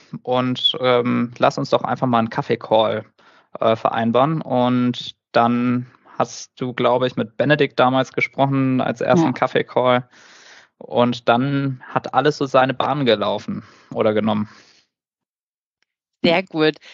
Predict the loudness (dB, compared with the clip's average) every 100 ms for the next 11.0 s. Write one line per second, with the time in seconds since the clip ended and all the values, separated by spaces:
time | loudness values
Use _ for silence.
0 | -12 -6 -2 0 0 0 0 2 2 -2
1 | -6 -6 -4 0 2 4 2 0 -4 -4
2 | -4 2 2 2 0 -2 -6 -4 -2 -2
3 | -6 -8 -6 -6 -4 -2 -2 -4 -20 -4
4 | -4 -4 -10 0 2 4 2 -4 -10 -10
5 | -2 2 2 0 -6 -8 -6 -6 -10 -4
6 | 0 2 0 -4 -2 0 0 -4 -10 -8
7 | -6 -2 -2 0 -2 -4 -6 -4 -6 -6
8 | -12 -4 -2 -2 -4 -10 -14 _ _ _
9 | _ _ _ _ _ _ _ _ 0 4
10 | 4 2 0 0 0 -4 _ -18 -16 -16